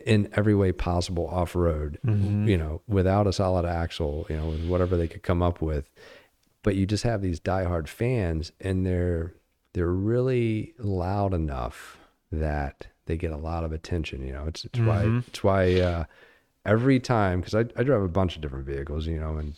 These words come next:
Speaker 1: day-to-day life, and every time I get in the Jeep, I always forget, no, window controls are in the center console. They're not on the door because, you know, the doors come
Speaker 2: Mm-hmm.
Speaker 1: off.
Speaker 2: Mm-hmm.
Speaker 1: 'Cause there's so many people that wanna take their doors off. But,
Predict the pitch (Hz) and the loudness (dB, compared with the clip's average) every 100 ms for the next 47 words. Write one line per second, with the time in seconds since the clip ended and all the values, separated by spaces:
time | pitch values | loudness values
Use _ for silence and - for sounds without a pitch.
0 | - 73 71 73 76 76 90 76 - - | -6 -6 -6 -6 -6 -2 0 -2 -6 -4
1 | 87 85 73 - _ _ _ _ _ - | -2 0 -2 -6 _ _ _ _ _ -20
2 | - 92 95 107 101 87 98 87 80 80 | -6 -2 0 0 0 -2 -4 -6 -4 -2
3 | 101 - - _ _ _ - - 80 82 | -2 -6 -20 _ _ _ -10 -4 -2 0
4 | 98 95 - 95 82 85 80 - 82 69 | 0 -2 -4 -8 -4 -4 -4 -10 -8 -8
5 | 69 - 87 87 - 76 - 76 73 78 | -10 -6 -2 -2 -4 -10 -8 -8 -8 -10
6 | 71 73 71 - 110 85 - 67 65 - | -10 -10 -10 -4 -2 -2 -4 -10 -10 -10
7 | 85 71 80 76 78 76 71 69 85 87 | -8 -8 -8 -8 -8 -8 -8 -6 -2 -2
8 | 71 71 76 - 73 - - - 80 110 | -4 -8 -12 -10 -12 -14 -18 -12 -10 -10
9 | - - 78 98 87 110 117 101 78 71 | -10 -6 -2 0 0 0 2 2 0 -6
10 | - - 107 92 101 104 131 - _ - | -12 -8 -6 -4 -2 -4 -4 -10 _ -2
11 | 87 87 82 107 107 98 87 107 98 90 | 0 0 2 4 6 4 4 4 4 2
12 | 85 87 82 - 82 76 80 101 92 85 | 2 0 0 -2 -4 -4 2 2 4 0
13 | 76 - 82 76 | -2 -4 -6 -6